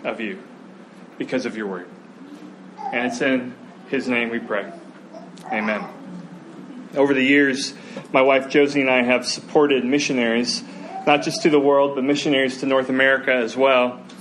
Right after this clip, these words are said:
And if you support missionaries, you know that part of the deal is a monthly support letter,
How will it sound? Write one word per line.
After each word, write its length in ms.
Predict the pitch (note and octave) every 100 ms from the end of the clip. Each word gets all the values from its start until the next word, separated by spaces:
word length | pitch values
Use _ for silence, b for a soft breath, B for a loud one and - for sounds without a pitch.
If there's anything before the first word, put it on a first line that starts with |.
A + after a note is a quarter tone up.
| B B B B
And 120 | D3+
if 80 | D3
you 60 | D#3+
support 380 | F3 F#3+ G3
missionaries, 640 | E3+ F3+ G3 D#3+ D3+ D3 D#3+
you 80 |
know 300 | D#3 E3 F3
that 320 | D#3+ C#3+ C#3+ B B -
part 260 | F#3+ F#3+
of 60 | E3+
the 100 | D3+
deal 320 | D3 F#3 F3
is 120 | D3
a 60 | D3
monthly 720 | C#3+ D#3+ E3+ - D#3 D3 C#3+ - B B - - -
support 460 | - - - F#3+ D#3+
letter, 260 | A#2+ G2+